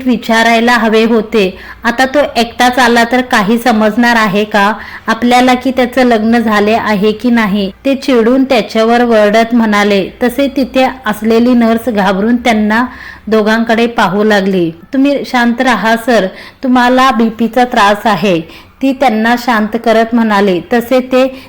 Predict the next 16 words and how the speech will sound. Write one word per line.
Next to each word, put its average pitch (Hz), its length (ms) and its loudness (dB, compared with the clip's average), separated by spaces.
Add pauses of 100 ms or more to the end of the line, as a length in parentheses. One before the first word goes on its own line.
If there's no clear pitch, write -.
(120)
तिच्याकडे 233 500 0
पाहून 233 400 0
शांत 208 400 -2
होऊन 226 400 2
पुन्हा 233 600 0
रागाने 226 480 2
दामू 214 380 2
अण्णांकडे 226 560 2
पाहू 208 320 -2
लागले. 190 460 0 (320)
नर्स 254 420 2
त्यांची 247 340 2
सलाईन 233 500 2
चेक 233 320 -2
करून 240 340 2
गेली 233 340 2